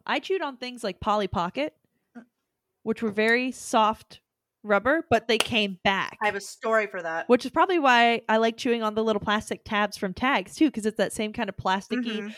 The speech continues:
Speaker 1: but it comes back. Tapioca pearls don't come back all the way, but they don't break
Speaker 2: <laughs>
Speaker 1: apart either, and it's, I just don't like it.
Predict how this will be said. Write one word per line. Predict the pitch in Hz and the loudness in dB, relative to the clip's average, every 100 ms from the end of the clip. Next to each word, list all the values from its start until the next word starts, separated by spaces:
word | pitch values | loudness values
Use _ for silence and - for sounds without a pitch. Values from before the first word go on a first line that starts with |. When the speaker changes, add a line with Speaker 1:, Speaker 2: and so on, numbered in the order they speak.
| - | -8
Speaker 1:
but | 202 240 240 | 6 8 8
it | - | 4
comes | - 254 214 - | 4 4 4 -8
back. | - 220 - - | 0 2 0 -6
Tapioca | - 277 330 339 - | -4 -2 -2 -2 -4
pearls | - 285 269 - | 0 4 4 4
don't | 247 - | 2 2
come | 254 240 196 | -4 -4 -2
back | 190 240 - | -2 -2 -6
all | 185 | -6
the | 185 | -6
way, | 175 165 175 | -6 -6 -2
but | 220 208 | 0 4
they | |
don't | 247 269 415 | 4 4 4
break | 226 226 | 4 4
Speaker 2:
<laughs> | |
Speaker 1:
apart | 226 - 233 233 202 | 2 6 6 6 2
either, | 202 254 294 370 381 - 285 | 4 4 4 4 2 -4 -8
and | 254 262 | -4 -4
it's, | - 233 | -2 0
I | 233 | 0
just | 240 269 | 0 -4
don't | 254 | -2
like | 262 349 156 | 0 -2 -6
it. | - | -12